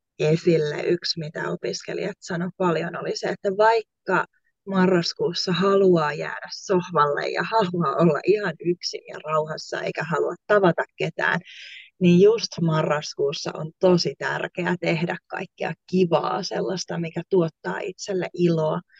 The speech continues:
jos tykkää käydä konsertissa tai, tai, ähm, tai taidenäyttelyssä tai, mm, tavata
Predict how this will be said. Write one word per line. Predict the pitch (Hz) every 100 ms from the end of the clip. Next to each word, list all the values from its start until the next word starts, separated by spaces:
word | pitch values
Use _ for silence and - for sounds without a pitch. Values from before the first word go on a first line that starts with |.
| _ -
jos | 170 -
tykkää | 143 _ 156 147
käydä | 151 151 156 _
konsertissa | 156 147 147 170 175 - - - - 185
tai, | - 160 151 147 147 - - - - _ _ _
tai, | 180 165 151 151 151 - - -
ähm, | 151 147 147 147 151 180 180 - _ _ _ _ _
tai | 165 147 147 151 - -
taidenäyttelyssä | 175 160 151 151 151 143 - - 160 165 - 160
tai, | - 156 147 147 151 - - - - - - - _ _ -
mm, | 180 170 156 147 - _ _ _ _ _ _ _ _ _ _ _ _
tavata | 196 185 170 180 160